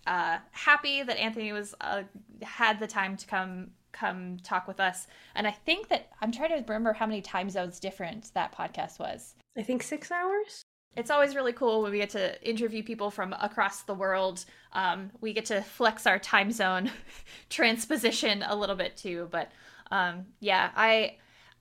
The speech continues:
Speaker 1: I ha-, have been listening more and more of Anthony's music, and I'm just, I'm very impressed with just, like, the depth of, um, like, emotions, um, through his composition and kind of some of the more kind of mixed media or, like, kind of the,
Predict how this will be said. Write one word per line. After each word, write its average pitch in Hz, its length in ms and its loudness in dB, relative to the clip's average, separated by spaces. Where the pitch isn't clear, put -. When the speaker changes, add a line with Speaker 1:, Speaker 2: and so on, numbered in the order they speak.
Speaker 1:
I 214 300 0
ha-, - 220 -6
have 214 200 -6
been 214 240 -2
listening 226 320 -2
more 202 160 2
and 185 80 -2
more 180 360 0
of 185 340 -2
Anthony's 185 600 -10
music, 233 540 -4
and 175 540 -8
I'm 185 140 -8
just, - 220 -14
I'm 185 280 -8
very 214 360 6
impressed 202 380 -2
with 240 100 -10
just, 214 180 -8
like, 190 260 0
the 202 100 0
depth 190 540 -2
of, 180 420 -2
um, 165 460 -12
like, 190 200 -10
emotions, 311 840 -4
um, 190 420 -6
through 208 160 -2
his 202 240 -12
composition 185 800 -6
and 185 180 -10
kind 185 180 -6
of 175 140 -10
some 240 160 -2
of 220 80 -2
the 185 260 -2
more 190 400 -4
kind 208 100 -10
of 190 140 -12
mixed 208 300 -8
media 190 580 -2
or, 196 120 -4
like, 180 260 -6
kind 214 180 -6
of 185 100 -12
the, 175 120 -6